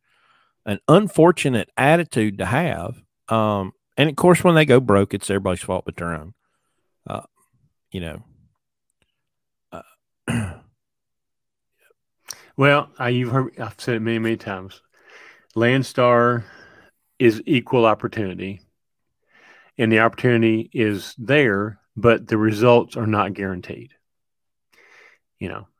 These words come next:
Speaker 2: so the difference between people who have great results at Landstar and those who don't have great results is just their willingness to adapt, their willingness to understand and learn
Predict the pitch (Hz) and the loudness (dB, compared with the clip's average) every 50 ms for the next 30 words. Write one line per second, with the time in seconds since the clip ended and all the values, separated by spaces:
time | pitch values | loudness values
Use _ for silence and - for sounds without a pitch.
0 | _ _ - - 127 113 107 104 104 101 95 92 107 104 90 107 131 131 - - | _ _ -6 0 2 2 4 4 2 0 0 -2 -4 -4 0 2 2 2 2 0
1 | 135 - - 123 98 - - 123 110 104 101 - 117 113 - - 113 95 107 104 | -2 -2 -2 -6 -6 -2 -2 -2 -2 -2 2 2 0 0 2 -2 -2 -2 -2 -4
2 | 95 92 90 117 123 117 107 123 113 107 117 120 117 117 - 104 104 110 107 107 | -4 -2 0 0 0 2 0 -2 -2 0 2 0 0 0 -4 -6 -4 -2 -2 -4
3 | 98 - - - 110 107 104 101 98 104 107 98 98 104 104 98 87 - 110 92 | -4 -6 -6 -6 -4 -4 -4 -4 -6 -8 -8 -8 -4 -4 -4 -4 -4 -6 -8 -8
4 | - - 123 131 135 120 107 107 95 - 104 104 - - 107 98 101 107 101 98 | 0 2 2 2 2 0 -4 -6 -4 -4 -6 -6 -6 -8 -10 -6 -4 -2 -2 -2
5 | - - - _ _ _ _ _ - - - - _ _ 143 120 107 101 92 85 | -2 -4 -10 _ _ _ _ _ -20 -20 -20 -20 _ _ 4 6 6 6 4 0
6 | 90 95 107 113 110 107 - - 123 107 92 - 113 113 113 113 110 113 - - | -4 2 4 4 4 4 0 -8 -14 -8 -2 2 4 4 6 4 4 2 0 -6
7 | _ _ _ _ _ - 120 123 123 120 117 113 107 107 101 - - - 113 98 | _ _ _ _ _ 0 2 4 6 6 4 4 2 0 0 -2 -2 0 0 0
8 | 92 92 107 107 110 110 - _ - - _ - 104 107 104 110 110 110 104 107 | 2 0 0 0 0 -2 -4 _ -16 -20 _ -10 -6 -4 -2 -2 -2 -2 -2 -2
9 | 98 - - - - - 120 113 113 110 107 - - - 113 113 110 110 107 104 | -4 -6 -8 -12 -6 -2 -2 0 0 0 -2 -4 -2 0 2 2 2 2 0 0
10 | 98 98 98 101 110 110 113 113 113 113 113 107 | -2 -2 0 2 2 4 4 4 4 2 0 -2